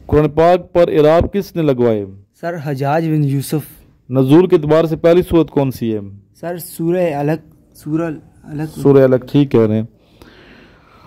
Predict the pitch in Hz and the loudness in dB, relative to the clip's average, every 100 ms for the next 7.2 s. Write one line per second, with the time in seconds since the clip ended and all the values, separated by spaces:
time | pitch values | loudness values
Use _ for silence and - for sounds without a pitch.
0 | - - _ - - - 127 127 139 127 | -20 -20 _ -20 -8 -2 -2 0 0 2
1 | 135 135 - - 139 123 160 180 175 160 | 2 2 -2 -4 0 4 2 4 2 2
2 | 170 - 170 170 180 165 151 - 123 110 | 0 2 2 2 0 2 0 0 -2 -4
3 | 113 107 104 101 170 165 - 160 165 151 | -8 -8 -10 -14 -12 -12 -8 -6 -4 -2
4 | 143 156 139 - - _ _ _ _ - | -4 -4 -8 -10 -20 _ _ _ _ 0
5 | 185 202 170 180 180 170 180 175 170 - | 2 2 0 2 2 2 0 2 0 0
6 | 175 180 156 151 160 151 123 131 131 117 | 2 2 0 -2 0 0 4 4 4 2
7 | 101 | -2